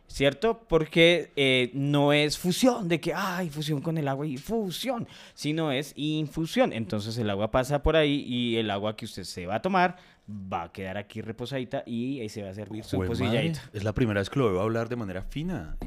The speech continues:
Speaker 2: Infusión, hágame el favor, vea.
Speaker 1: Infusión.
Speaker 2: Vea, vea, vea, vea,
Speaker 1: Sí,
Speaker 2: bueno,
Speaker 1: ve,
Speaker 2: bueno,
Speaker 1: entonces
Speaker 2: ¿y, y usted qué tiene? ¿Y a usted qué le dieron los de Amigos de Oma?
Speaker 1: A mí me dieron una ca-, a mí no me dieron, me tocó coger
Speaker 2: <laughs>
Speaker 1: esta
Speaker 2: ¿Sí?
Speaker 1: porque Iván, eh, él, eh, bien envidioso, eh,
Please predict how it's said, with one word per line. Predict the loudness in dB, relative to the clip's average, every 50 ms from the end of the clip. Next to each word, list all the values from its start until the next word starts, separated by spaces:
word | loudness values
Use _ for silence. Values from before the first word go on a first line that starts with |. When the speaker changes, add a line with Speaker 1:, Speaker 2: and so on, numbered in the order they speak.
| -4 -2
Speaker 2:
Infusión, | -2 -2 -2 -2 -6 -8 -8 -8 -8 -6 -6 -6 -6 -8 -10
hágame | -10 -10 -12
el | -10
favor, | -10 -10 -10 -4 0 0
vea. | 2 2
Speaker 1:
Infusión. | 2 -2 -4 -6 -8 -8 -6 -6 -6 -8 -8 -4 0 0 0 0 -2
Speaker 2:
Vea, | -6 -8 -8
vea, | -6 -6 -6 -6
vea, | -4 -6 -6 -6 -6
vea, | -6 -6
Speaker 1:
Sí, | -6
Speaker 2:
bueno, | -4 -2 -2 0
Speaker 1:
ve, | 2 2 2 0
Speaker 2:
bueno, | 0 -2 -2
Speaker 1:
entonces | 0 0 0 0 2 0 0 2 4
Speaker 2:
¿y, | 4
y |
usted | 4 6 6 4 6
qué | 6 6
tiene? | 6 6 6 6 6 4
¿Y | 2
a | 2
usted | 2 0 -4 -4
qué | -4 -2
le | -2
dieron | 0 0 -2 -2 -4 -6
los | -6 -6
de | -6
Amigos | -6 -6 -6 -8 -6
de | -6 -6
Oma? | -8 -8 -12 -10 -6 -4 0
Speaker 1:
A | 4 6 8 8 8
mí | 6 6 4 4 4 4 2
me | 2 2
dieron | 4 4 4 4 4 2 0 0
una | -2 -2 -2 0 0 -2 -2 -4
ca-, | -4 -2
a | 0 4
mí | 4 4
no | 4 4
me | 4 4 4
dieron, | 6 8 8 8 8 6 4
me | 0 0
tocó | 0 -2 -4 -2 -2 -4 -2 0
coger | 2 6 8 8
Speaker 2:
<laughs> | 12
Speaker 1:
esta | 12 12 12 12
Speaker 2:
¿Sí? | 12 12
Speaker 1:
porque | 12 12 12 12 12
Iván, | 12 10 8 8 6
eh, | 6 2 2 2 2 0 -2 -2 0 0 -2 -2 -2 -2 -2 -2 0
él, | 0 0 -2 -2 -2
eh, | -4 -8
bien | -2 2 4 4 6 4
envidioso, | 4 2 2 4 6 6 6 6 4 2 0 2 4
eh, | 4 4 6 6 4 4 2